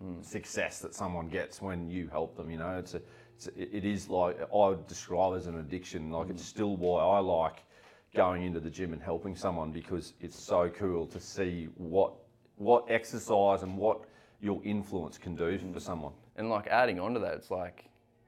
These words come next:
Speaker 1: this industry that we're in, it's so complex, but then it's being able to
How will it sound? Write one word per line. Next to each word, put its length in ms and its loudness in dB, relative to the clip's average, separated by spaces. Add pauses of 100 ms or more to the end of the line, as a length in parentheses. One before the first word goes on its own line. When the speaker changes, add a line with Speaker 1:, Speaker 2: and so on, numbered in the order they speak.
(200)
Speaker 1:
this 320 -2
industry 520 -2
that 180 -2
we're 100 -4
in, 160 -2
it's 180 -8
so 560 4 (440)
complex, 840 0
but 160 0
then 140 0
it's 120 -6
being 280 0
able 220 0
to 280 -2